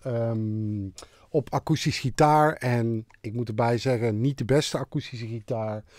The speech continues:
Eh, dus dat speelt misschien ook een beetje mee in je beleving ervan. Maar voor de test denk ik dat het heel duidelijk is, eh, waar het geld in gaat zitten. Ehm, ik vou-, ik vond de Audio-Technica,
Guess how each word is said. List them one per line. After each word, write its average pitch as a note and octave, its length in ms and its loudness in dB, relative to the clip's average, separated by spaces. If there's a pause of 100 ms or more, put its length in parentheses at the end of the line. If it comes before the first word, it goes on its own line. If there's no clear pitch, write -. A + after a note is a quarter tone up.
(420)
Eh, A#2+ 220 -2
dus G2+ 160 0
dat A#2 180 2
speelt B2 320 0
misschien A#2+ 300 -6
ook B2 200 -4
een B2+ 80 -2
beetje A2+ 300 0
mee G#2+ 320 0
in G#2+ 140 -6
je G2+ 320 -4
beleving D3+ 540 2
ervan. C#3 440 2 (520)
Maar C3 400 8
voor C#3+ 140 2
de B2 120 0
test D3 280 2
denk C3+ 180 2
ik A#2+ 120 -4
dat A#2+ 100 4
het A2 120 0
heel A2+ 320 2
duidelijk B2 460 4
is, - 500 -6 (120)
eh, G#2 680 2
waar A2+ 220 2
het A2 140 -4
geld A2 320 -4
in C3 180 0
gaat G#2 220 -2
zitten. C#3+ 440 -4 (520)
Ehm, C3+ 720 6
ik D3 280 -6
vou-, C#3+ 460 4
ik - 80 -6
vond D3+ 240 2
de B2+ 180 2
Audio-Technica, C3 1040 0